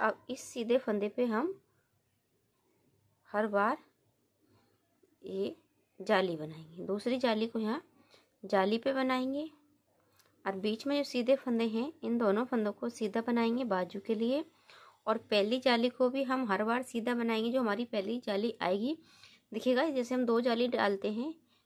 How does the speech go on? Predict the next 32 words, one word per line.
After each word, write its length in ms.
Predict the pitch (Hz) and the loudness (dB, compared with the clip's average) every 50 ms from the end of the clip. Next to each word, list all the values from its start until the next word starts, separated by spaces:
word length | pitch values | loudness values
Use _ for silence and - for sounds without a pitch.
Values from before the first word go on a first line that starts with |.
| _ - | _ -8
इस 180 | - - 247 247 | -6 -6 -4 -4
सीधे 280 | - - 233 208 233 254 | -4 -6 -2 0 0 0
फंदे 260 | 247 - 240 233 240 | 0 0 -2 -2 -2
पे 100 | 233 240 | -2 -2
बनाते 420 | 233 226 220 202 185 - - 196 214 | -2 -2 0 0 -2 -2 -2 -2 -2
हैं, 160 | 240 294 - | -2 -4 -4
एक 320 | - - 196 226 226 - | -2 0 0 0 0 0
इधर 260 | 233 202 233 262 320 - - | -2 0 0 0 0 0 2
और 180 | 214 214 - | 2 2 2
एक 280 | - - 208 214 214 - | 2 0 -2 0 0 -2
इधर, 260 | 185 180 180 180 196 - _ - - - - _ _ _ - | -4 -4 -4 -6 -8 -14 _ -20 -20 -20 -20 _ _ _ -8
तो 60 | 240 | -6
जो 120 | 233 285 277 | -2 -2 -4
प-, 200 | - - 247 - - _ - | -2 -2 -4 -4 -4 _ -8
इधर 180 | 208 220 226 247 | -2 0 2 2
वाली 260 | 247 254 262 277 277 | 2 2 2 4 4
आएगी 280 | 262 240 233 233 262 277 | 4 4 2 2 0 -2
उसको 240 | 269 - - - | -4 -4 -6 -6
हम 60 | 277 277 | -6 -6
सीधा 280 | - 262 233 220 254 254 | -6 -6 -4 -2 0 0
बनाएंगे 520 | 254 247 226 214 214 220 233 262 320 339 - _ - - - _ _ _ _ - | 0 2 2 2 2 2 2 2 0 -2 -6 _ -20 -20 -20 _ _ _ _ -6
और 100 | 220 190 | -4 0
धागा 300 | 214 196 202 202 233 254 | 2 2 4 4 2 0
फिर 180 | - - 240 | 0 -2 -4
से 140 | 247 - 285 | -2 -2 -2
अपनी 180 | 269 - 285 269 | -2 0 0 0
तरफ 220 | 269 254 247 - | 2 0 0 0
करेंगे, 240 | - 226 233 254 262 - _ - | 0 0 0 0 -2 -6 _ -6
इस 120 | 262 302 294 | -6 -6 -6
सीधे 260 | - 294 262 240 254 | -4 -4 -2 0 0
फंदे 280 | 240 - 226 214 208 196 | 0 -2 -2 -2 -2 -2
पे 220 | 196 - 277 370 | -4 -4 -8 -8